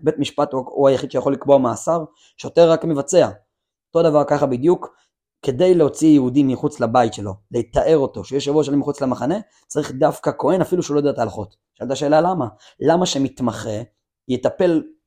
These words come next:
ב-, ב-, בפצוע, כשיש כאן דוקטור מפורסם? למה שילד בן תשע, רק בגלל שהוא כהן, יגיד הלכה שהוא לא מבין בה בכלל, כשנוכח בחדר רב מפורסם,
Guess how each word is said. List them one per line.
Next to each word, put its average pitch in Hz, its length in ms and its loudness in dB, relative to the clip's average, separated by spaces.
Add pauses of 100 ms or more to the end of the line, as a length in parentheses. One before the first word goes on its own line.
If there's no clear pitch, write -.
(120)
ב-, 117 100 -4
ב-, 117 200 -4
בפצוע, 123 580 0 (240)
כשיש - 180 -2
כאן 180 140 2
דוקטור 185 260 0
מפורסם? 175 560 -4 (240)
למה 190 220 0
שילד 175 300 -2
בן 139 100 0 (100)
תשע, 131 260 0 (240)
רק 160 80 -2
בגלל 165 240 2
שהוא 147 240 -2
כהן, 135 440 0
יגיד 160 300 -2 (400)
הלכה 123 360 0
שהוא 151 140 -4
לא 196 60 6
מבין 202 300 0
בה 208 60 4
בכלל, 151 400 2 (300)
כשנוכח 156 360 -2
בחדר 175 560 0
רב 151 240 2
מפורסם, 143 600 -4